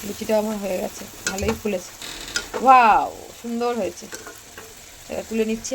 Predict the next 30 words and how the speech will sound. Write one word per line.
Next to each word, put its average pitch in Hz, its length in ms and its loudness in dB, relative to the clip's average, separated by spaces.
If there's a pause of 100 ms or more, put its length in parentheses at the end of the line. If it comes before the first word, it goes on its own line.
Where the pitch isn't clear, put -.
আমি। 247 100 -2 (1500)
হয়ে 277 280 8
গেছে 269 240 0 (100)
আমার 247 160 0 (100)
জলখাবার। 233 480 4 (100)
দেখো, - 220 -2 (100)
লুচি 226 360 -10 (240)
আর 190 160 -4
এই 196 120 -10
যে 233 100 -8 (220)
আলুর 190 200 -8 (100)
তরকারি, 196 380 -8 (800)
এটা - 220 -16
নিয়ে 214 220 -10
আমি 208 160 -10
এখন 220 140 -10 (120)
ঘরে 208 260 -2
যাচ্ছি। 214 320 -4 (640)
ছেলে 233 220 2 (120)
নিয়ে 226 220 0
গেছে 226 220 -4 (160)
খেতে, 233 280 0 (240)
আর 190 100 -2 (140)
মেয়ে 214 200 -2 (120)
এখনও 233 340 -2
শুয়ে 220 240 2
আছে, 220 200 -2
এখনও 220 280 -6
ওঠেনি, 226 280 -4 (100)
সাড়ে 208 180 -4